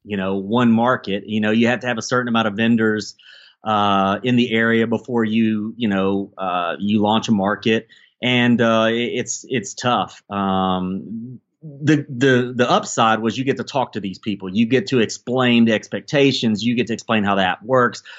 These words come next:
why things are, are done how they are and stuff like that. Um,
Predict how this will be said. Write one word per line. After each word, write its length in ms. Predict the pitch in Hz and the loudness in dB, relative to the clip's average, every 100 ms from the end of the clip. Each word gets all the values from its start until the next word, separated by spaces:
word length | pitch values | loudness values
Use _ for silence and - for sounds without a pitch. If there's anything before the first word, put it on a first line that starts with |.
| - | -14
why 280 | 104 110 110 | -2 2 2
things 480 | 107 117 110 110 101 | 0 0 0 0 -2
are, 640 | 110 101 98 98 95 - _ _ - | -2 -2 0 0 -2 -6 _ _ -4
are 200 | 110 104 | -2 0
done 300 | 104 110 107 | 2 2 2
how 180 | 110 104 | 0 -2
they 160 | 92 | -2
are 260 | 95 98 101 | -2 -2 -2
and 140 | 90 | -4
stuff 240 | - 101 101 | -4 -6 -4
like 180 | 98 | -6
that. 320 | - 98 98 - - _ - | -2 0 0 -4 -18 _ -6
Um, 680 | 113 110 107 107 104 107 | 0 2 4 4 2 0